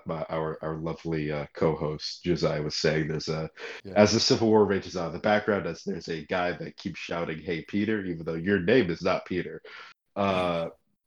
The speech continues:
Speaker 2: <laughs>
Speaker 1: and as you see, you think you see Andrew Cuomo in the periphery, um, uh, staring, staring at women with eyes that are very worrying. You, uh,
Speaker 2: <laughs>
Speaker 1: as, as you leave Vandenberg, we, uh,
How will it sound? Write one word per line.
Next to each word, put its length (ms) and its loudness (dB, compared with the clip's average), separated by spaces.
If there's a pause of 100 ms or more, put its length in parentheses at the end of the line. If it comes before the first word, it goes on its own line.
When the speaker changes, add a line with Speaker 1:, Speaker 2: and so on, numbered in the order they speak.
(500)
Speaker 2:
<laughs> 160 -10
Speaker 1:
and 300 0
as 340 0
you 80 2
see, 200 0
you 200 2
think 320 0
you 60 0
see 320 0
Andrew 300 0
Cuomo 600 2
in 100 -2
the 80 -6
periphery, 800 -2 (340)
um, 500 2
uh, 280 -2 (240)
staring, 720 0
staring 440 2
at 120 -2
women 340 -4
with 180 -6
eyes 340 -2
that 160 -4
are 380 -8
very 400 4
worrying. 520 -4 (1040)
You, 220 4
uh, 380 2 (220)
Speaker 2:
<laughs> 220 -14
Speaker 1:
as, 380 4
as 320 0
you 120 -4
leave 180 -6
Vandenberg, 680 -8 (160)
we, 200 -2
uh, 360 -4